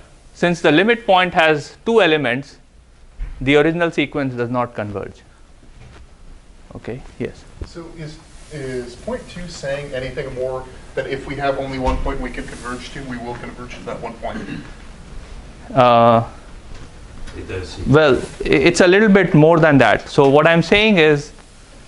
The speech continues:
Speaker 1: you have the original sequence.
Speaker 2: Mm-hmm.
Speaker 1: I construct a subsequence from the original sequence.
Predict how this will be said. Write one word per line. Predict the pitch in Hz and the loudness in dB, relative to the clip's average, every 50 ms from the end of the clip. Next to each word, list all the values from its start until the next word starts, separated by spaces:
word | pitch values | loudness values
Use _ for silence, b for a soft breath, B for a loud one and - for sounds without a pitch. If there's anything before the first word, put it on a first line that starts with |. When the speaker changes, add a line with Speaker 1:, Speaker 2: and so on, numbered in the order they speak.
| - - - - - - - - - - - - - - - - - - - - - - - - - - - | -20 -20 -20 -20 -20 -20 -20 -20 -20 -20 -20 -20 -20 -20 -20 -20 -20 -20 -20 -20 -20 -20 -20 -20 -14 -4 2
Speaker 1:
you | 139 151 | 2 4
have | 151 165 180 180 165 | 6 6 4 4 4
the | 160 175 160 | 4 4 6
original | 147 156 151 160 180 180 170 | 6 4 4 4 4 4 4
sequence. | - 180 165 170 - 165 165 180 180 | 2 0 0 2 2 2 2 2 -2
Speaker 2:
Mm-hmm. | - - - - - 147 - 156 151 - - - - - - | -8 -14 -20 -20 -20 -20 -20 -20 -20 -20 -20 -20 -10 -2 0
Speaker 1:
I | 127 151 | 0 2
construct | 151 - 170 160 151 - 202 196 190 - | 2 2 2 2 2 2 2 2 4 4
a | 185 160 | 2 4
subsequence | - 175 151 151 - - 160 156 - 139 131 127 131 | 4 2 2 2 2 0 0 2 2 0 0 0 0
from | - - 127 127 | -2 -4 -2 0
the | 123 123 | 2 2
original | 117 120 123 120 127 123 117 | 2 2 2 2 0 -2 -4
sequence. | - - 104 - - - - - - | -4 -6 -8 -8 -6 -10 -10 -12 -14